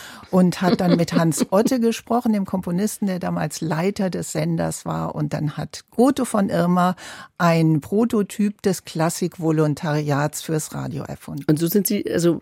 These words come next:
Speaker 2: also klassische Musik war Ihrs. Das, das hat man jetzt schon rausgehört, aber das heißt ja nicht unbedingt neue Musik, wo Sie irgendwann, wann, wann gab's den Klick,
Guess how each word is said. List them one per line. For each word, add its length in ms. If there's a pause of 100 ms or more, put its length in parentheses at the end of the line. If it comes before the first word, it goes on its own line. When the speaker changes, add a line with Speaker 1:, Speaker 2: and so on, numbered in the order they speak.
Speaker 2:
also 180
klassische 420
Musik 320
war 200
Ihrs. 280
Das, 260
das 180
hat 140
man 100
jetzt 140
schon 120
rausgehört, 600
aber 100
das 140
heißt 180
ja 60
nicht 140
unbedingt 300
neue 380
Musik, 440
wo 80
Sie 100
irgendwann, 500
wann, 380
wann 160
gab's 440 (280)
den 340 (120)
Klick, 400